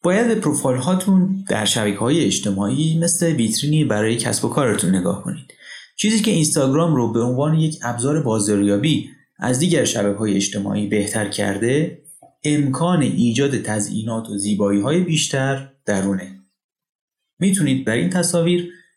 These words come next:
از نورپردازی، رنگ‌ها و افکت‌هایی استفاده کنید که هرچه بیشتر به زیبایی محصول یا پیام تصویریتون اضافه کنه. هرچه عکس‌ها با کیفیت‌تر و زیباتر باشن،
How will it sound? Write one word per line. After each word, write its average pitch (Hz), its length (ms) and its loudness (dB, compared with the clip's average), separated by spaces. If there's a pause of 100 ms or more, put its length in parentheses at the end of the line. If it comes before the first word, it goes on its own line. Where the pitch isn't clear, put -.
(140)
از 135 200 0
نورپردازی، 127 680 0
رنگ‌ها 127 460 -2
و 151 60 0
افکت‌هایی 160 680 -2
استفاده 160 460 0
کنید 151 380 0
که 123 100 -4
هرچه 131 360 -4
بیشتر 131 720 0 (260)
به 107 100 -2
زیبایی 104 500 0
محصول 156 420 -2
یا 147 140 0
پیام 131 400 0
تصویریتون 113 880 -2 (180)
اضافه 98 380 -2
کنه. 101 260 -8 (760)
هرچه 156 280 -2
عکس‌ها 107 320 -2
با 110 260 -2
کیفیت‌تر 107 640 -2
و 104 80 0
زیباتر 98 540 0
باشن، 139 580 0